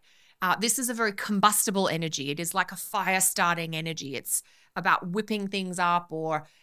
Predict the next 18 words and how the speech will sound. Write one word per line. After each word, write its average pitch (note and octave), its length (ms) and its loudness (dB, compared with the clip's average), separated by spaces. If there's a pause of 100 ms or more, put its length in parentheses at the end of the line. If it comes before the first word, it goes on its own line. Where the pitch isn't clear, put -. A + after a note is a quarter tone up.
(120)
um, D#3 640 -4 (140)
you G3+ 100 -2
know, F3+ 100 0
like E3+ 320 -2
energizing F3+ 1160 2 (320)
passions, G3 680 2
but F#3 220 2
also C#4 320 -2
it E4+ 100 -6
can C4+ 240 -4
really A#3 340 -2
inflame, G3 880 -2 (360)
like, F3 160 -2 (120)
anger F3 440 0
or E3 60 -2
frustration. C#3+ 920 -4 (460)
And A3+ 120 4
so, A3 340 2